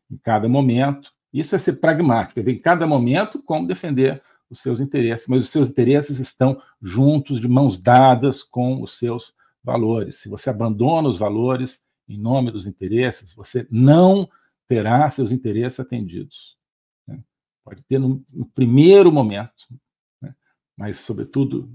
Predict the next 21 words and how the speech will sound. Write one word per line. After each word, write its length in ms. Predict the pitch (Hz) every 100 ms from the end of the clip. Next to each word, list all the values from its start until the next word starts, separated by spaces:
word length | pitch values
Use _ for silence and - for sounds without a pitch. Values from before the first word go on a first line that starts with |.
| -
no 240 | - 117
médio 400 | 95 107 127 104
e 20 |
longo 160 | 107 98
prazo, 520 | 110 110 120 95 - _ _ _ -
você 240 | - 110
vai 260 | 92 110 113
empobrecer, 1040 | 98 110 92 - - 113 117 123 131 127 _ _ _ _ _ _ -
tanto 300 | 107 110 123
moralmente, 560 | 110 120 104 117 117
claro, 420 | - 104 113 123 117
mas 200 | 101 98
também 240 | 107 101
economicamente, 720 | 101 113 107 104 - 92 92 _ _ _ _ _ _ -
tá? 160 | 110 127
Tanto 180 | 110 98
como 200 | 107 104
pessoa 460 | 110 98 - 117 123
quanto 320 | - 113 -
como 220 | - 107
Estado. 400 | 110 - 90 -